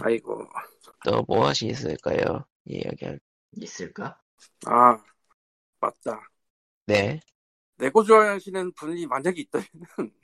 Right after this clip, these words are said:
Speaker 2: 레고.
Speaker 1: 레고로
Speaker 3: 자기
Speaker 1: 만든
Speaker 3: 분들의
Speaker 1: 애니메이션들 있잖아.
Speaker 2: 아, 레고 애니메이션.
Speaker 1: 한국보다 몇십 배는 좀 거짓말이고 몇 배 있어요. 미국 넷플릭스.
Speaker 2: 음.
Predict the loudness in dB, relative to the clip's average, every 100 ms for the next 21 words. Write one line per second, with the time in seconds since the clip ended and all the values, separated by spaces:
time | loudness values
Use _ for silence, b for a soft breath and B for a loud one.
0 | _ _ _ _ _ -2 2 2 2 0
1 | -2 _ _ _ _ _ _ _ _ _
2 | 4 4 6 4 4 4 4 4 4 0
3 | -2 -4 -4 -4 -8 -14 -16 -16 -18 -20
4 | _ _ _ _ 0 2 4 4 4 6
5 | 6 6 4 0 0 0 0 -2 -4 -10
6 | _ _ _ -18 -12 -10 -10 0 6 8
7 | 8 6 2 _ _ -20 -20 _ _ _
8 | _ _ -14 -10 -10 -12 _ 0 2 4
9 | 2 0 0 -2 -2 0 -4 2 2 2
10 | -6 -8 _ _ _ _ -10 -8 -8 -10
11 | -14 -18 _ _ _ -10 -8 -6 -8